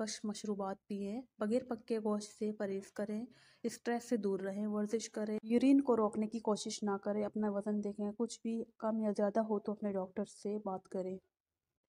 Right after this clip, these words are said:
Last में मैं आपके साथ कुछ ज़रूरी information share करूँगी। बाज़ औक़ात कबल इस वक्त labor रुक जाती है और इसके नतीजे में पैदाइश नहीं होती है। Labor खुद ही रुक सकती है या सही इलाज के साथ रुक जाती है। अगर आप कबल इस वक्त labor में जाती हैं तो आपका doctor labor को रोकने या ताख़ीर करने के लिए कुछ दवाएं तजवीज़ कर सकता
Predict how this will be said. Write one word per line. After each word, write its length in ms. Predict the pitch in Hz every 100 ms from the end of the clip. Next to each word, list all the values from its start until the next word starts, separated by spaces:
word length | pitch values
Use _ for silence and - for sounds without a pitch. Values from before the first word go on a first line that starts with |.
| _ 220
Last 340 | 226 226 -
में 120 | 240
मैं 100 | 226
आपके 220 | 214 214 220
साथ 200 | 214 208
कुछ 260 | 214 208
ज़रूरी 360 | 208 202 202 208
information 500 | 202 208 202 196 208
share 240 | 208 196 196
करूँगी। 420 | 202 202 202 214
बाज़ 260 | 208 214 214
औक़ात 380 | 208 196 202
कबल 300 | - 196 202
इस 140 | 202 -
वक्त 240 | 202 -
labor 280 | 196 190 202
रुक 160 | 202 208
जाती 280 | 214 185 202
है 200 | 196 202
और 160 | 214 233
इसके 220 | 214 -
नतीजे 380 | 208 202 196 202
में 100 | 208
पैदाइश 400 | 208 190 196 208 208
नहीं 200 | 208 208
होती 280 | 196 196
है। 120 | 196 208
Labor 280 | 202 220
खुद 200 | 220 214
ही 80 | 240
रुक 180 | 226 220
सकती 340 | 220 214 214
है 200 | 208 220
या 180 | 220 208
सही 240 | 208 208 208
इलाज 260 | 202 202
के 80 | -
साथ 260 | 214 190 190
रुक 160 | 196 190
जाती 280 | 196 180 202
है। 160 | 226 294 - _ -
अगर 220 | 214 226
आप 180 | 220 220
कबल 260 | 214 214
इस 140 | 220 220
वक्त 200 | 214 214
labor 240 | 202 208 214
में 80 |
जाती 360 | 202 190 - 214
हैं 140 | 208
तो 140 | 214 208
आपका 280 | 202 202 214
doctor 340 | 202 190 - 208
labor 300 | 196 208 214
को 140 | 214
रोकने 360 | 208 208 208 220
या 80 | 214
ताख़ीर 340 | 202 196 226 220
करने 280 | 208 208 208
के 100 | 208
लिए 120 | 220
कुछ 200 | 226 208
दवाएं 280 | 196 190 202 220
तजवीज़ 400 | 208 202 214 -
कर 120 | 196
सकता 360 | - 190 -